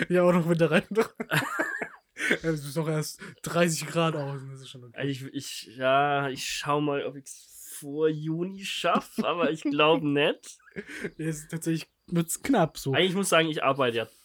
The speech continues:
Speaker 2: trotzdem noch zeitweise nebenbei. Das heißt, da hab ich
Speaker 1: Ja.
Speaker 2: weniger Planungsmöglichkeiten als
Speaker 1: Ja.
Speaker 2: du jetzt.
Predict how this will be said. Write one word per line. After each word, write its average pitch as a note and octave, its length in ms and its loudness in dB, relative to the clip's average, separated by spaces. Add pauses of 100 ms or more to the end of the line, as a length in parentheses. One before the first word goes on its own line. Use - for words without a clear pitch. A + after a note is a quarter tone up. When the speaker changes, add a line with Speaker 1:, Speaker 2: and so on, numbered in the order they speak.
(140)
Speaker 2:
trotzdem A2+ 560 -8
noch G#2 140 -14 (520)
zeitweise A2+ 880 -2
nebenbei. G#2 640 -8
Das - 160 -12
heißt, C3+ 220 -2
da C#3 80 2
hab C#3+ 100 0
ich D3 100 -4
Speaker 1:
Ja. D3 80 -6 (200)
Speaker 2:
weniger C#3 540 2 (180)
Planungsmöglichkeiten A2 1120 -6
als C#3 240 -6
Speaker 1:
Ja. C#3 60 -8
Speaker 2:
du A#2+ 120 -4
jetzt. G#2+ 300 -8